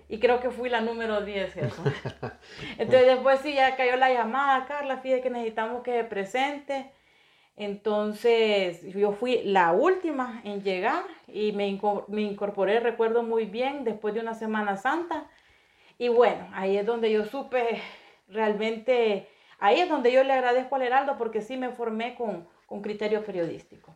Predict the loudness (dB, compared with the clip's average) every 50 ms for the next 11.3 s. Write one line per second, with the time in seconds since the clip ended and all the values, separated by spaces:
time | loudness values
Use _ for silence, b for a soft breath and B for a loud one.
0 | _ _ _ _ -12 -6 -2 0 0 -2 -2 -2 -2 -2 0 0 -2 0 0 2
1 | 2 2 0 0 -2 -6 -4 0 2 2 2 0 -6 -10 -14 -14 -14 -10 -4 -2
2 | 0 0 0 0 0 0 2 2 2 0 -2 -6 -6 -6 -4 -4 -4 -6 -10 -12
3 | -10 -10 -12 -10 -6 -2 -2 -2 0 -2 -4 -4 -6 -8 -10 -8 -8 -6 -2 -2
4 | -2 -2 0 -2 0 0 -2 -4 -2 0 2 2 4 4 2 2 -2 -6 -10 -14
5 | -12 -12 -12 -12 -10 -8 -6 -6 -6 -2 -2 -2 -2 0 -2 -2 0 -2 -2 -2
6 | 0 -2 -2 0 0 -4 -4 -4 0 0 0 0 0 -4 -8 -6 -6 -6 -6 -6
7 | -6 -6 -4 -4 -4 -6 -8 -10 -8 -6 -6 -6 -6 -8 -12 -12 b b b b
8 | b b b b b b b 0 0 0 0 0 0 0 0 0 -2 -4 -10 -12
9 | -12 -10 -6 -2 2 2 2 2 0 -2 2 4 4 4 4 2 -2 2 4 4
10 | 4 4 4 2 2 2 2 0 -2 2 4 4 4 6 6 4 4 4 4 6
11 | 6 6 6 4 B